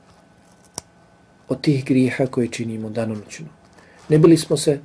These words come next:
pokajali za njih. Kada se upoznamo sa ovim imenom i ovom osobinom našeg uzvišenog gospodara, onda trebamo iskazati potpunu ljubav samo Allahu subhanahu wa ta'ala. Trebamo se stiditi svoga gospodara.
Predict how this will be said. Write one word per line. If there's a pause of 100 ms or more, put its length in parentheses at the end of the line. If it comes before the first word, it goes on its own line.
(280)
pokajali
za
njih. (500)
Kada
se
upoznamo (400)
sa
ovim
imenom
i
ovom
osobinom
našeg
uzvišenog
gospodara, (340)
onda (580)
trebamo
iskazati (360)
potpunu
ljubav (200)
samo
Allahu
subhanahu
wa
ta'ala. (420)
Trebamo
se
stiditi
svoga
gospodara.